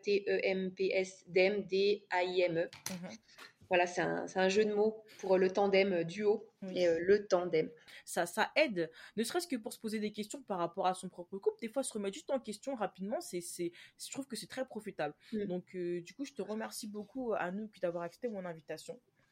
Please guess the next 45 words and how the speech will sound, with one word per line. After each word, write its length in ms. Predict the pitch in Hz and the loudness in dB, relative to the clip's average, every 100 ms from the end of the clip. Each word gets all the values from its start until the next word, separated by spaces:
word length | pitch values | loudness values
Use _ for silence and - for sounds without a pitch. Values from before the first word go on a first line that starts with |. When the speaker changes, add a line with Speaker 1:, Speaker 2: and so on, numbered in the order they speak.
| - | -18
Speaker 2:
Je 80 | - | -12
suis 160 | - 160 | -12 -6
Speaker 1:
Ouais, 120 | 220 | -4
Speaker 2:
très 260 | 214 254 311 | 0 4 4
Speaker 1:
mais 80 | 208 | 6
avec 120 | 190 | 4
Speaker 2:
touchée, 200 | 185 247 311 | 4 2 2
Speaker 1:
plaisir. 180 | 226 | 0
Speaker 2:
vraiment, 400 | 214 208 208 220 | 2 2 2 0
parce 300 | 269 185 - | 2 0 0
que, 100 | - 175 | -6 -2
euh, 340 | 165 160 165 - - - | 0 2 0 -2 -18 -16
je 100 | - | -16
te 80 | 190 | -10
connaissais 420 | 202 190 - 180 | -6 -6 -6 -4
pas 180 | 254 254 | -2 -2
du 140 | 208 | -4
tout, 240 | - 269 - | -8 -8 -6
et 220 | 175 170 | -6 -6
le 120 | 185 | -6
temps 200 | 214 262 | -6 -8
que 120 | 269 | -8
tu 160 | 202 - | -12 -6
acceptes 440 | 180 - 220 - | -6 -6 -14 -12
mon 220 | 175 170 175 | -14 -10 -10
invitation, 580 | 170 165 175 170 233 254 - - - | -10 -4 -4 -4 -12 -14 -18 -18 -12
j'ai, 400 | 151 185 175 165 | -8 -6 -2 -2
euh, 480 | 160 156 156 151 - - | -2 -4 -8 -12 -14 -12
j'ai 200 | 170 185 | -10 -6
eu 60 | 185 | -6
l'occasion 320 | 190 208 233 | -4 -4 -6
de 40 | 233 | -6
parcourir 480 | 196 - 185 202 - | -8 -8 -6 -6 -6
ta 140 | 165 | -8
page 280 | - 208 185 | -2 -2 -2
et 40 | |
de 120 | 151 156 | -8 -6
regarder 380 | 175 180 185 185 | -4 -4 -4 -8
quelques 180 | 170 | -10
vidéos 460 | 160 160 160 180 202 202 | -12 -10 -6 -4 -4 -10
que 60 | |
tu 200 | 151 - | -20 -18
fais, 140 | 165 220 | -10 -6
et 60 | |
vraiment, 380 | 170 170 190 240 | -6 -6 -6 -8